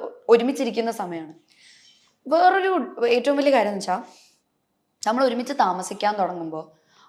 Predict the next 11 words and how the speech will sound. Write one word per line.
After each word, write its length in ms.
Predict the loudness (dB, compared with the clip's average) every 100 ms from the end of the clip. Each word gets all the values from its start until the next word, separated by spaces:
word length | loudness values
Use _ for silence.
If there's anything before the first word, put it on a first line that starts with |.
| -8
അത് 320 | -2 0 -2
ഇപ്പൊ 380 | -8 -18 -8 -4
ഈ 100 | 0
പറഞ്ഞ 160 | 2 2
പോലെ 160 | 2
ഒരു 140 | 0 -2
റൂമിൽ 440 | -4 -4 -4 -4
തന്നെ 120 | -2
ആവണമെന്നില്ല, 420 | -2 -2 -4 -6
ഒരു 100 | -6
സ്ഥലത്ത് 560 | -6 2 2 2 -4 -10